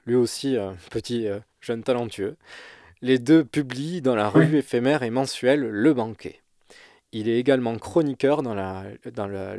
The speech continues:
Speaker 1: la chronique, euh, dans le, la revue littéraire et artistique à tendance anarchiste, La Revue Blanche.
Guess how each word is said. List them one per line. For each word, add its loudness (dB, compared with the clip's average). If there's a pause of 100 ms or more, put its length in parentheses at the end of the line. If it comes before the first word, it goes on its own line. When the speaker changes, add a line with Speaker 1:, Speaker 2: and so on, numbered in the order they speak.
(280)
Speaker 1:
la -6
chronique, -10
euh, -6
dans -8
le, -8
la -4
revue -4
littéraire -2
et -6
artistique -8
à -2
tendance -6 (100)
anarchiste, -6 (460)
La 2
Revue 2
Blanche. -12